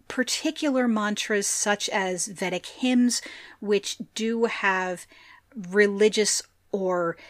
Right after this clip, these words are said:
spiritual significance in Hindu and Buddhist beliefs. So that's an important distinction to make. Anyway, if you're working with a group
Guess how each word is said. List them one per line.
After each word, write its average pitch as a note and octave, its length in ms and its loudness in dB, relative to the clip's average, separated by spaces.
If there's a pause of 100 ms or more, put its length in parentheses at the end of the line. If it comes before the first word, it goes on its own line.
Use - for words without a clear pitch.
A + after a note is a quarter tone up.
(120)
spiritual A#3 920 2
significance F#3+ 880 -4
in F#3+ 200 -4
Hindu F#3 600 -2
and E3+ 380 -6
Buddhist F3 460 -2
beliefs. - 500 -4 (180)
So G#3 360 0
that's C4+ 240 2
an F4 80 -4
important C4+ 420 0
distinction F#3 580 -4
to F3 120 -6
make. - 320 -10 (920)
Anyway, G#3+ 400 4 (180)
if - 160 -4
you're G#3 140 6
working B3+ 420 4
with A#3+ 320 2
a B3 80 0
group F#3 320 -4